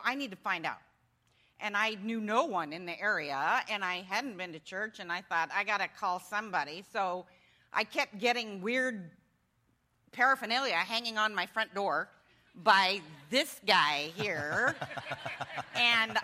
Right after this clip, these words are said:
Speaker 1: I didn't know anybody, and I thought, "What the heck?" So I gave him a call, explained the situation. Um, he said, "Come on down."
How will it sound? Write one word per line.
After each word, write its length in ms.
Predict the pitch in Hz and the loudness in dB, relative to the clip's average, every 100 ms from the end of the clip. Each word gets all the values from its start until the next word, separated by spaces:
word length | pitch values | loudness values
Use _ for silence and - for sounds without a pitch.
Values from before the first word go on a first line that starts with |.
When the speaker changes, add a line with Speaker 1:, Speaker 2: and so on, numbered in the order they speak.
| 208 | 4
Speaker 1:
I 160 | 226 | 4
didn't 180 | 247 330 | 4 2
know 120 | 302 415 | 6 6
anybody, 340 | 453 262 262 370 | 6 4 2 2
and 100 | 294 | 2
I 120 | 240 | 2
thought, 200 | 240 233 | 2 0
"What 180 | 233 320 | 0 0
the 80 | 247 | 2
heck?" 680 | 381 415 330 - - - - | 4 4 2 -4 -10 -10 -4
So 140 | 254 | 2
I 80 | 233 | 2
gave 220 | 233 240 | 4 -2
him 80 | 320 | -2
a 80 | 339 | -10
call, 520 | - 277 214 220 247 | 0 4 6 6 4
explained 480 | 185 - - 196 220 | -2 -10 -8 -8 -8
the 40 | |
situation. 1080 | 254 277 262 277 240 226 233 240 233 233 233 _ _ _ _ _ | -12 -12 -10 -6 -4 -4 -6 -8 -8 -10 -12 _ _ _ _ _
Um, 300 | - 208 196 | 0 2 2
he 220 | 190 202 262 | -4 -6 -6
said, 180 | 240 220 | -8 -6
"Come 120 | 277 | 0
on 100 | 262 | 0
down." 160 | 185 | 0